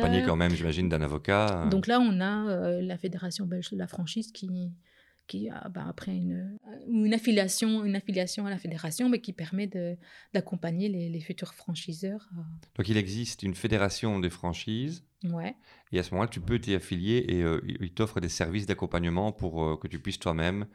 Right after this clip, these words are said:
Speaker 1: franchiser
Speaker 2: Ouais, c'est
Speaker 1: ta
Speaker 2: ça.
Speaker 1: marque.
Speaker 2: Exactement. Donc il y a différents stades, euh,
Speaker 1: Mais tu ne t'es pas mis donc une durée limite, mais dis-, disons que c'est plus, euh, voilà, tu, tu fonctionnes par étapes. Une
Speaker 2: Ouais.
Speaker 1: fois que l'étape est franchie, tu passes à la suivante.
Speaker 2: Ouais, j'ai jamais, euh,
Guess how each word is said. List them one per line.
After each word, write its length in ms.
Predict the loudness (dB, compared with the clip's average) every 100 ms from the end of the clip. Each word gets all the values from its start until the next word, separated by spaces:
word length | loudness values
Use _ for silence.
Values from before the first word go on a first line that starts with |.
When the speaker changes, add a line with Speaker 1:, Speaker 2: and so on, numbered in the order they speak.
| _
Speaker 1:
franchiser 500 | -20 -4 -4 -2 -2
Speaker 2:
Ouais, 140 | 2 2
c'est 100 | 2
Speaker 1:
ta 80 | 2
Speaker 2:
ça. 40 |
Speaker 1:
marque. 300 | -2 -6 -4
Speaker 2:
Exactement. 500 | -4 -4 -12 -6 -2
Donc 160 | 0 0
il 80 | 0
y 40 |
a 20 |
différents 380 | -2 -4 -4 -4
stades, 440 | -6 -6 -6 -4 -4 -4 -4 -6 -8 _ _ _
euh, 120 | -6 -2
Speaker 1:
Mais 60 | 2
tu 100 | 2
ne 60 |
t'es 120 | 4
pas 140 | 4 6
mis 160 | 6
donc 260 | 6 4 4
une 140 | 2
durée 340 | 4 4 6 6
limite, 520 | 8 6 6 2 -4 -16 -20 -20 -14 2
mais 200 | 6 8
dis-, 160 | 8
disons 220 | 6 4 4
que 60 |
c'est 80 | 2
plus, 260 | 0 2 4
euh, 80 |
voilà, 220 | 6 6 4
tu, 340 | 0 -2 -4
tu 120 | -8
fonctionnes 320 | -4 2 4 4
par 120 | 4
étapes. 360 | 2 -2 -8 0
Une 100 | 4
Speaker 2:
Ouais. 40 |
Speaker 1:
fois 80 | 6
que 60 | 6
l'étape 180 | 4
est 80 | 2
franchie, 360 | 2 2 2 -2
tu 100 | 0
passes 180 | 0 2
à 40 |
la 60 | 0
suivante. 400 | 0 2 2 2
Speaker 2:
Ouais, 120 | 0 0
j'ai 240 | 0 2
jamais, 800 | 2 4 6 8 8 8 6 6
euh, 540 | 4 2 2 0 -2